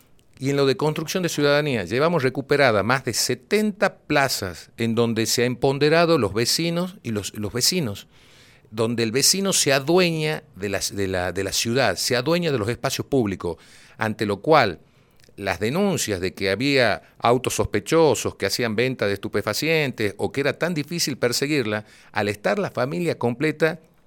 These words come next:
ya no pueden, eh, eh, seguir con esa comercialización. Y tom-, y sumado a la medida acertada, pero hay que darle mucha continuidad y debe tra-, seguirse trabajando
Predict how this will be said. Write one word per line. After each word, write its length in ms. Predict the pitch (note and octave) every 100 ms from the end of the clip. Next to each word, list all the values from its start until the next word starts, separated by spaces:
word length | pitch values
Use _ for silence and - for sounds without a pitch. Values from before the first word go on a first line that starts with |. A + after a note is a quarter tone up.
| - _ _ _
ya 240 | - C#3+ D3+
no 240 | C#3 C#3
pueden, 580 | - E3 F3 C3+ G#2 F#2 - _ -
eh, 220 | G2+ - -
eh, 200 | G#2+ F#2+ _ _
seguir 400 | - - B2+ D3+
con 160 | - C3
esa 220 | C3+ B2
comercialización. 920 | A#2 A2+ A#2 A#2+ A#2 B2+ - B2 F2+ - - - -
Y 140 | B2+
tom-, 280 | - C3+ D3+
y 120 | A#2
sumado 640 | G#2 C3+ D#3 F3+ C3+ F#2+ -
a 100 | F#2+
la 120 | F#2+
medida 500 | G2+ B2 C#3+ A#2+ F2 - _ _ - _
acertada, 640 | B2+ - D#3 D3+ G3+ G#3 G3
pero 140 | C3+
hay 60 | C#3+
que 100 | C3+
darle 240 | C#3+ D3
mucha 400 | C#3+ G#3 - F#3
continuidad 480 | C#3+ C#3 C#3+ D3 E3+
y 60 |
debe 200 | D#3 D3
tra-, 160 | C3 B2
seguirse 380 | - C#3 D3+ D3
trabajando 640 | A#2+ A#2+ C3 C#3 C#3+ D3+